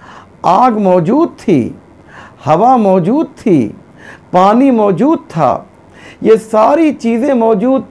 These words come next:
थीं। तो जनाब आदम का,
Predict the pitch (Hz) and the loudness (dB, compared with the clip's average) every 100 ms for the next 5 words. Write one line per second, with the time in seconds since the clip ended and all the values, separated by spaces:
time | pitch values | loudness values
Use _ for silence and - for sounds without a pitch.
0 | - - 311 277 170 - - - - 208 | -8 0 2 2 0 -6 -20 -20 -6 -2
1 | 175 196 220 285 311 277 196 269 220 - | 0 2 0 0 -2 -4 -2 0 0 -2
2 | - - - - - - - - - - | -10 -20 -20 -20 -20 -20 -20 -20 -20 -10
3 | 151 147 151 180 196 175 175 196 - | -2 0 2 0 0 0 2 2 -2